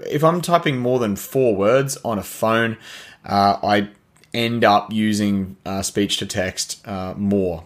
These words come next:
So I don't know what Siri's like. I, I hope it's as good as Google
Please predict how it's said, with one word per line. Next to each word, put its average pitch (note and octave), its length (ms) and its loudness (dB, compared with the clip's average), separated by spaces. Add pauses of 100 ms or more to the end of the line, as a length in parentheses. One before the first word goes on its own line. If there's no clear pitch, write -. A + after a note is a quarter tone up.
(120)
So G2+ 240 2
I A#2+ 120 6
don't D#3 160 4
know D#3 100 6
what C#3 100 6
Siri's B2+ 460 4
like. A#2 360 4
I, G2+ 380 0
I G#2+ 100 -2
hope G#2 280 0
it's G#2 160 -2
as G2+ 200 -2
good G2+ 300 0
as F#2+ 400 -2
Google G2+ 560 0